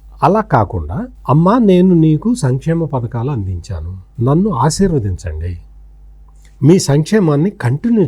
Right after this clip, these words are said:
చేస్తాను, వీలైతే ఎక్కువ చేస్తానమ్మా" అని హంబుల్గా అడిగితే ఈ క్వశ్చన్ వెయ్యరు.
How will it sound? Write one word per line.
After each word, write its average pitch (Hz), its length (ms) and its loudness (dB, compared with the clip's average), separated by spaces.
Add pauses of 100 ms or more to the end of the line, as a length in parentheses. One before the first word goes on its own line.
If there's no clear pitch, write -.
చేస్తాను, 113 400 -4
వీలైతే 185 480 0
ఎక్కువ 175 420 0
చేస్తానమ్మా" 98 640 -4 (360)
అని 151 140 2
హంబుల్గా 208 680 2
అడిగితే 117 560 -2 (840)
ఈ 208 120 6
క్వశ్చన్ 247 420 2
వెయ్యరు. 170 480 4